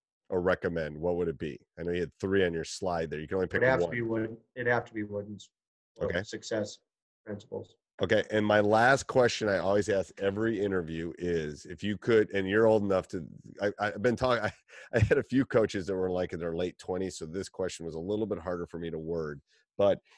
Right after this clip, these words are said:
Speaker 1: if you could talk to your younger self, your younger coaching self, what would you tell yourself?
Speaker 2: I would tell myself to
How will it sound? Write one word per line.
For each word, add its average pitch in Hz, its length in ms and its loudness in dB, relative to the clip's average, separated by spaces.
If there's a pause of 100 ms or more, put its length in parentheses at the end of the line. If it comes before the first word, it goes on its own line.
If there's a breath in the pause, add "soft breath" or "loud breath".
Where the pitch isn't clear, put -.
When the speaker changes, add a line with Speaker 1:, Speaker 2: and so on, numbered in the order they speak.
Speaker 1:
if 101 180 -2
you 156 120 4
could 156 200 4
talk 139 340 2
to 127 120 0
your 113 120 6
younger 113 440 4
self, - 720 -2 (1120)
your 92 100 -4
younger 120 400 6
coaching 120 540 2
self, 78 420 -8
what 107 280 0
would 113 160 -4
you 104 100 -6
tell 95 300 -2
yourself? - 440 -10 (1800)
Speaker 2:
I 120 120 0
would 170 160 6
tell 165 160 8
myself 139 580 4 (120)
to 110 480 -4